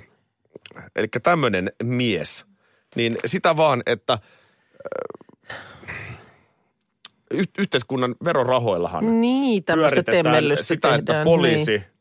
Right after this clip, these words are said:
Speaker 1: näiden
Speaker 2: Kyllä,
Speaker 1: miesten
Speaker 2: kyllä.
Speaker 1: perässä tuolla juoksee yökaudet ja sitten tietysti nämä vankeusvuorokaudet
Speaker 2: Mm.
Speaker 1: ja kaikki. Niin
Speaker 2: Olisiko
Speaker 1: sehän rahoitetaan just siitä veropotista, mikä me kaikki työssä tekevät käydään.
Speaker 2: Niin. Olisiko tilanne sun mielestä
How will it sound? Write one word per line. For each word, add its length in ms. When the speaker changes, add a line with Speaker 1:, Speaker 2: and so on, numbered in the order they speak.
Speaker 1:
näiden 320
Speaker 2:
Kyllä, 120
Speaker 1:
miesten 360
Speaker 2:
kyllä. 120
Speaker 1:
perässä 440
tuolla 360
juoksee 680
yökaudet 760
ja 100
sitten 320
tietysti 340
nämä 200
vankeusvuorokaudet 1120
Speaker 2:
Mm. 60
Speaker 1:
ja 80
kaikki. 480
Niin 80
Speaker 2:
Olisiko 60
Speaker 1:
sehän 220
rahoitetaan 500
just 180
siitä 300
veropotista, 600
mikä 200
me 100
kaikki 300
työssä 280
tekevät 320
käydään. 480
Speaker 2:
Niin. 420
Olisiko 320
tilanne 320
sun 180
mielestä 200